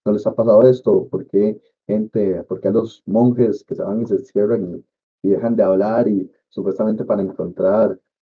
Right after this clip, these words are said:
conocimiento más profundo nunca les pasa?". Y hay una parte en la Biblia que no las, no se las tengo aquí, pero habla específicamente, Pablo dice que él amaba profundamente a Dios, aun cuando él no entendía que Jesús era Dios, cuando él no entendía que Jesús era el Hijo de Dios,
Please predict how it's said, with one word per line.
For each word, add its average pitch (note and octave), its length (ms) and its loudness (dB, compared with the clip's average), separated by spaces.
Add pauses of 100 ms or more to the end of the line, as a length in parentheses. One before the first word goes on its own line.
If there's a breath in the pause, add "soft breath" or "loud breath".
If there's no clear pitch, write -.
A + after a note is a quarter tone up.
(140)
conocimiento G2+ 560 -2
más A2+ 120 2
profundo A#2 520 0
nunca G2 260 -2
les A#2+ 160 -2
pasa?". A#2+ 320 -4 (380 loud breath)
Y A2 340 0
hay G#2 220 0
una B2+ 160 2
parte A2+ 240 2
en A2+ 60 2
la G#2 40 2
Biblia B2 200 2
que - 80 -4
no F2+ 140 -6
las, G2+ 380 -10
no G#2+ 160 -4
se A2 80 -4
las G#2+ 140 -4
tengo G#2 140 -2
aquí, A#2+ 180 -6
pero G#2+ 240 2
habla G2 120 0
específicamente, G2+ 880 -6 (220)
Pablo A2 320 4
dice A#2 360 0
que G2+ 160 -2
él G#2 120 0
amaba A#2 560 -2
profundamente G2 720 -6
a F#2 40 -2
Dios, G2+ 300 -4 (400)
aun C3 340 4
cuando G#2+ 520 2
él A2+ 340 0
no A2+ 140 -2
entendía A#2+ 640 -2 (640)
que A2 180 -2
Jesús - 520 -2
era G#2+ 180 2
Dios, G#2+ 260 -2
cuando G2 240 -4
él F#2+ 80 -2
no A2 60 -4
entendía G#2+ 420 -6
que F#2 140 -10
Jesús B2 300 -4
era A#2+ 140 2
el A#2+ 80 -2
Hijo B2 160 -2
de G#2 100 0
Dios, G#2+ 240 -6